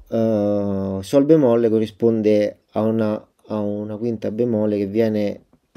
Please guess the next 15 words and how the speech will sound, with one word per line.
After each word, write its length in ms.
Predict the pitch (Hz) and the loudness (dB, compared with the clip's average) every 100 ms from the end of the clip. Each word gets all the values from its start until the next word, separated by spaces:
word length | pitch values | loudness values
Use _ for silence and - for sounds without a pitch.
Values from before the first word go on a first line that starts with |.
| - _ | -20 _
appunto 920 | - 110 - 110 104 98 104 101 - _ | -16 -16 -8 -6 -6 -4 -2 -2 -6 _
riconosciuta 800 | - 107 104 110 110 - 107 104 | -12 -8 -4 -4 -4 -8 -6 -6
come 440 | 98 101 98 95 98 - _ _ _ | -6 -6 -4 -4 -8 -18 _ _ _
un, 680 | - - 107 98 98 95 92 | -16 -8 -4 -4 -4 -6 -6
ehm, 800 | 95 92 92 90 87 85 87 85 _ _ _ _ _ _ _ _ _ _ _ - | -6 -6 -6 -8 -8 -10 -12 -16 _ _ _ _ _ _ _ _ _ _ _ -6
un 200 | 120 123 | -2 2
vettore 760 | 131 - 120 110 110 135 147 _ _ _ _ _ _ | 0 2 4 6 6 2 0 _ _ _ _ _ _
che 380 | - 127 113 - _ _ _ _ - | 2 2 2 -2 _ _ _ _ -6
ha 180 | 123 117 | -2 0
rappresentato, 1300 | 107 - 120 143 139 127 110 110 117 113 113 - _ | 0 0 0 0 0 2 2 4 4 4 2 -4 _
eh, 340 | 107 98 95 98 | -12 -8 -8 -6
uno 640 | - 123 113 113 113 110 _ _ _ _ _ _ _ _ | -2 0 0 0 -2 -4 _ _ _ _ _ _ _ _
nella 600 | - 117 117 110 104 104 | -10 -4 -2 -2 -2 -4
casella 420 | 104 101 104 98 | -4 -4 -4 -4
corrispondente. 880 | 95 95 - 101 98 90 87 - 101 | -4 -8 -10 -8 -4 -4 -6 -12 -14